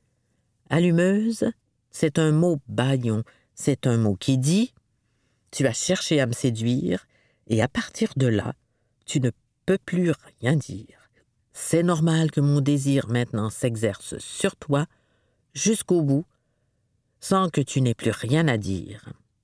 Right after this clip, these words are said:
Allumeuse étant un mot bâillon, il est essentiel d'enlever le bâillon, d'écouter la voix de celles qu'on a construites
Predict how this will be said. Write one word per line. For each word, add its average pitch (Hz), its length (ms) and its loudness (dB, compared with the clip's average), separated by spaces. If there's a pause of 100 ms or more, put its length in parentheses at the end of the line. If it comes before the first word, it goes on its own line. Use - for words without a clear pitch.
(1040)
Allumeuse 151 680 2
étant 113 360 0
un 101 120 2
mot 123 220 2
bâillon, 104 600 -2 (420)
il 143 140 2
est 135 180 0
essentiel 139 600 0
d'enlever 127 580 2
le 127 140 2
bâillon, 110 460 0 (340)
d'écouter 151 580 0
la 151 160 2
voix 143 340 0
de 127 140 0
celles 139 420 0
qu'on 117 280 -4
a 120 80 0
construites - 800 -6